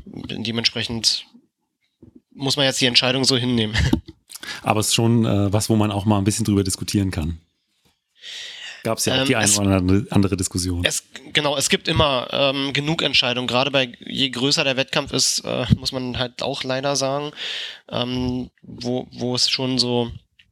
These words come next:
Speaker 1: ähm, Entscheidungen oder, oder Momente gibt, wo man drüber diskutieren muss und kann. Oder kann und muss, eher in der Reihenfolge. Aber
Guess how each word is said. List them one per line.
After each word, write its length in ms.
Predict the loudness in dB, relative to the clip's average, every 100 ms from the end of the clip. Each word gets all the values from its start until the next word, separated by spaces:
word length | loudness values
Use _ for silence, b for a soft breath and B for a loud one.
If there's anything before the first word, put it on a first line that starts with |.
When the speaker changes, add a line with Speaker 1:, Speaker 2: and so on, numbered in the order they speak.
| _ _ _ _ _ _ -20 -18 -4
Speaker 1:
ähm, 380 | -2 -2 -4 -4
Entscheidungen 520 | -2 0 0 0 2
oder, 300 | 2 0 -4
oder 260 | -2 -2 -2
Momente 500 | -2 0 0 0 -2
gibt, 160 | -2
wo 80 | 0
man 220 | 0 0
drüber 240 | -2 0 0
diskutieren 500 | 0 0 0 0 2
muss 240 | 4 2
und 140 | 0 -2
kann. 320 | -2 -2 -8 B B B _
Oder 160 | -6 -2
kann 220 | -2 -2
und 140 | -2
muss, 240 | 0 2 2
eher 180 | 0 -2
in 120 | 0
der 180 | 0 0
Reihenfolge. 500 | -2 -4 -4 -4 -6 B B B B B B B B _ -4
Aber 680 | -2 0 2 2 0 -2